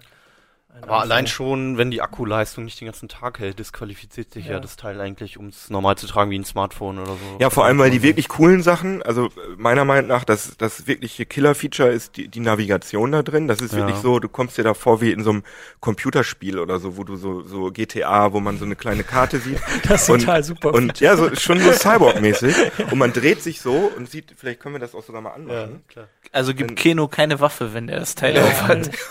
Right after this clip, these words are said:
Speaker 3: Nee, so weit ist doch nicht.
Speaker 1: Kann man das hier anschalten, dass man's in der Kamera sieht?
Speaker 3: Äh, okay, Glass. Äh, get directions to Hanover Main Station.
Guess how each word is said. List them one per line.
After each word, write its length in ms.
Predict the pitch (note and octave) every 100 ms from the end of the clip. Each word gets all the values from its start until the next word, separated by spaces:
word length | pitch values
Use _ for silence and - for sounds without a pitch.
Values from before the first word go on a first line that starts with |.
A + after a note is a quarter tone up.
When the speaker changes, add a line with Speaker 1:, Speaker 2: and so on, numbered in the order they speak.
| - - - - - C#4+ - - B4 - G3+ D#3+
Speaker 3:
Nee, 120 | F2 F2
so 140 | F#2+
weit 180 | G2 F#2
ist 140 | G#2
doch 80 | F#2+
nicht. 240 | F2 D#2+
Speaker 1:
Kann 80 | E2
man 100 | C#3
das 160 | C#3+ -
hier 100 | B2+
anschalten, 320 | C3 F#3 F3
dass 140 | D#3
man's 240 | C#3+ B2+ _
in 60 | -
der 80 | B2
Kamera 360 | C#3 D3 F3+
sieht? 260 | F#3 G#3+ _ _ _
Speaker 3:
Äh, 300 | G#2 F#2+ F2+ -
okay, 300 | - C#3 A#2+
Glass. 500 | G#2+ A#2+ F3+ - _ _ _ _ _ _ _ _ -
Äh, 400 | G#2 G#2+ A2 G#2+ -
get 200 | C#3 -
directions 680 | D3+ C3+ D3+ - D3+ - -
to 640 | - B2+ B2 B2 A#2+ - _ _ -
Hanover 500 | B2 B2+ G#2+ G#2 G2+
Main 260 | F#2+ F#2+
Station. 520 | - - C2+ C2+ -